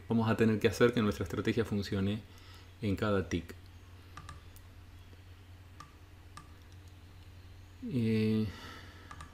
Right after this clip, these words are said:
vamos a los parámetros. En los parámetros... Bueno, esto, esto lo vimos la, la vez anterior, tenemos hora desde y hora hasta. El target ahora no lo podemos usar,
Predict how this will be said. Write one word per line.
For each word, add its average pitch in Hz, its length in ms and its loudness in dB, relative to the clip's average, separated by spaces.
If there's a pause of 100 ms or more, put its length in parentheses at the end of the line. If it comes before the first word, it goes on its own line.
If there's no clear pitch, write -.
(180)
vamos 71 220 2
a 131 60 10
los 120 140 10
parámetros. 104 760 8 (600)
En 120 120 6
los 117 80 6
parámetros... 151 680 8 (540)
Bueno, 120 160 8
esto, 143 260 4
esto 147 180 6
lo 139 80 12
vimos 131 280 12
la, 113 140 8
la 117 240 6
vez 117 180 4
anterior, 151 560 6
tenemos 107 400 4
hora 110 200 6
desde 113 300 6
y 104 80 6
hora 113 260 6
hasta. 151 400 2 (1000)
El 113 520 8
target 160 560 12 (380)
ahora 117 480 12
no 135 180 6
lo 127 140 10
podemos 123 420 8
usar, 127 520 8